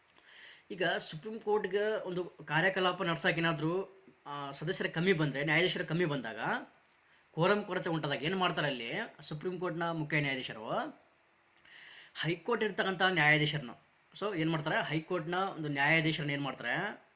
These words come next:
ಸುಪ್ರೀಂ ಕೋರ್ಟ್ ಮುಖ್ಯ ನ್ಯಾಯಾಧೀಶರು ತಾತ್ಕಾಲಿಕವಾಗಿ ಅಲ್ಲಿರ್ತಕ್ಕಂಥ ಒಂದು ಹೈಕೋರ್ಟ್ ನ್ಯಾಯಾಧೀಶರನ್ನು ಸುಪ್ರೀಂ ಕೋರ್ಟ್‌ಗೆ ನೇಮಕ ಮಾಡ್ತಾರೆ. ಸುಪ್ರೀಂ ಕೋರ್ಟ್ ನ್ಯಾಯಾಧೀಶರು ಇರ್ತಕ್ಕಂಥ ಅರ್ಹತೆಗಳು ಹೊಂದಿರತಕ್ಕಂಥ ಹೈಕೋರ್ಟ್ ನ್ಯಾಯಾಧೀಶರು ಏನ್ ಮಾಡ್ತಾರೆ ತಮ್ಮಲ್ಲಿಗೆ ತಗೊಳ್ತಾರೆ, ಸುಪ್ರೀಂ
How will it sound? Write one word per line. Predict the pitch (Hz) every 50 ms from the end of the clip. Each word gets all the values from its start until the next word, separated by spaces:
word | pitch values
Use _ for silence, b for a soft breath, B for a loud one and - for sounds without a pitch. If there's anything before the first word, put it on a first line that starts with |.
| _ -
ಸುಪ್ರೀಂ | - - - - 180 175
ಕೋರ್ಟ್ | 156 175 156
ಮುಖ್ಯ | 151 147 147 - 147
ನ್ಯಾಯಾಧೀಶರು | 139 135 127 123 123 - 113 120 147 190 233 269 B B B B B B _
ತಾತ್ಕಾಲಿಕವಾಗಿ | - 135 147 160 - - 214 214 220 226 220 208 190 170 165 160 165 254 226
ಅಲ್ಲಿರ್ತಕ್ಕಂಥ | 165 165 190 185 - 202 202 185 208
ಒಂದು | 202 202 202 196 180
ಹೈಕೋರ್ಟ್ | 151 160 156 - 196 180 190
ನ್ಯಾಯಾಧೀಶರನ್ನು | 175 165 165 160 156 151 147 - 156 139 135 147 214
ಸುಪ್ರೀಂ | 220 - 160 - - 202 214 196
ಕೋರ್ಟ್‌ಗೆ | 160 180 185 190 226
ನೇಮಕ | 196 170 170 165 147
ಮಾಡ್ತಾರೆ. | 151 151 151 - - 139 147 147 131 117
ಸುಪ್ರೀಂ | - 156 147 170 175 185
ಕೋರ್ಟ್ | 160 180 180 160 175 175 160 - - B B B B B B B B -
ನ್ಯಾಯಾಧೀಶರು | 156 147 151 165 170 160 - 190 170
ಇರ್ತಕ್ಕಂಥ | 175 170 151 151 190 165 170 170
ಅರ್ಹತೆಗಳು | 151 143 143 170 196 185 214 190 190 196 190
ಹೊಂದಿರತಕ್ಕಂಥ | 156 165 175 175 175 165 190 180 165 175
ಹೈಕೋರ್ಟ್ | 139 131 143 156 151 - 214 - 185
ನ್ಯಾಯಾಧೀಶರು | 180 170 170 170 156 170 156
ಏನ್ | 147 143
ಮಾಡ್ತಾರೆ | 131 123 - 120 123 147 180 233 - - - B B B B B - -
ತಮ್ಮಲ್ಲಿಗೆ | - 170 190 202 214 202 202 190 220
ತಗೊಳ್ತಾರೆ, | 214 170 156 156 151 151 147 139 139
ಸುಪ್ರೀಂ | - 160 151 190 190 196